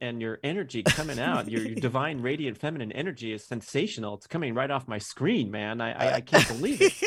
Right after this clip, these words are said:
Speaker 1: We are ready to, we are ready to go hard, too.
Speaker 2: Yes,
Speaker 1: We
Speaker 2: we
Speaker 1: are ready to
Speaker 2: are.
Speaker 1: hit this, these important topics about being healthy and living our best life and all that great stuff.
Speaker 2: So, so
Speaker 1: Especially
Speaker 2: D
Speaker 1: with all the, uh,
Speaker 2: Go ahead.
Speaker 1: the confusion, the frustration, the controversy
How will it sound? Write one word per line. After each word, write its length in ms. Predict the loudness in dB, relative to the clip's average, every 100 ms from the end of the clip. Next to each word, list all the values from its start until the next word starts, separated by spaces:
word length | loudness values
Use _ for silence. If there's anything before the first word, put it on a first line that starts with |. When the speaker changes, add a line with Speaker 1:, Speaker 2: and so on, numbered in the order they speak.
| 2 0 -4
Speaker 1:
We 80 | 2
are 120 | 2
ready 260 | 4 2 2
to, 180 | 0 -4 -6 _
we 140 | -2 0
are 80 |
ready 200 | 2 2
to 80 | 2
go 200 | 2 0
hard, 560 | 0 -2 2 2 2 -2
too. 340 | -6 -6 -6 -10 _
Speaker 2:
Yes, 300 | 6 6 6
Speaker 1:
We 80 | 2
Speaker 2:
we 100 | 8
Speaker 1:
are 200 | 10 10
ready 60 | 8
to 60 |
Speaker 2:
are. 40 | 4
Speaker 1:
hit 80 | -4
this, 280 | -8 -10 -20 _
these 160 | -2 0
important 560 | -2 -4 -2 0 -2
topics 400 | -2 -2 -2 -4
about 300 | -4 -4 -4
being 180 | -6 -6
healthy 460 | -4 -4 -2 -4 -4
and 180 | -6 -12 _ _ _ _
living 260 | 0 2 2
our 100 | 2
best 320 | 0 0 -2
life 300 | -4 -4 -4
and 80 | -4
all 100 | -4
that 140 | -4
great 220 | -4 -6
stuff. 300 | -4 -6 -6 2
Speaker 2:
So, 140 | 6
so 60 | 6
Speaker 1:
Especially 340 | 12 10 10
Speaker 2:
D 220 | 6 4
Speaker 1:
with 160 | 2 -2
all 180 | -2 -2
the, 300 | -2 -2 -2
uh, 200 | -4 -6 -12 _
Speaker 2:
Go 80 | 4
ahead. 220 | 6 2 -2
Speaker 1:
the 100 | -8
confusion, 920 | -4 -6 -4 0 0 0 -2 -2 -4 -8
the 80 | -12
frustration, 1040 | -4 -4 -4 -4 -2 0 0 -2 -4 -4 -6
the 80 | -8
controversy 1080 | -6 -4 -2 -4 0 0 0 -2 -2 -4